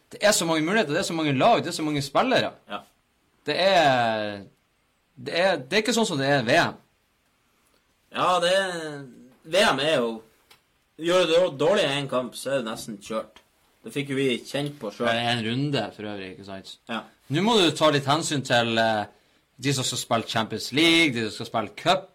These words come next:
Speaker 1: Hvem blir å spille, hvem blir ikke å spille.
Speaker 2: Mm.
Speaker 1: Hvem som blir hvila.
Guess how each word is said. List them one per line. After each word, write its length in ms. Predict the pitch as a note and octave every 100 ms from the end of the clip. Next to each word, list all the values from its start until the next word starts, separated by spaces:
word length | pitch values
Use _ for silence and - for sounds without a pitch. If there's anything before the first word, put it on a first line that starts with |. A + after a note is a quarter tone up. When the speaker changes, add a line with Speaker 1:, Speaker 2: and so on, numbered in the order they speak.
| _ _ _ _ -
Speaker 1:
Hvem 180 | E3 D3
blir 120 | C3
å 40 |
spille, 300 | - C#3 D#3+
hvem 160 | C#3+ C3+
blir 140 | C#3
ikke 160 | C#3+ D3+
å 60 | C#3+
spille. 500 | D3 D3 D3 C#3+ C#3 _ _ _
Speaker 2:
Mm. 220 | C#3 B2+ - _ _ _ _ _ _ _ -
Speaker 1:
Hvem 160 | D3+ C#3+
som 100 | C3
blir 140 | A#2+
hvila. 480 | C3 D3 D3 C#3+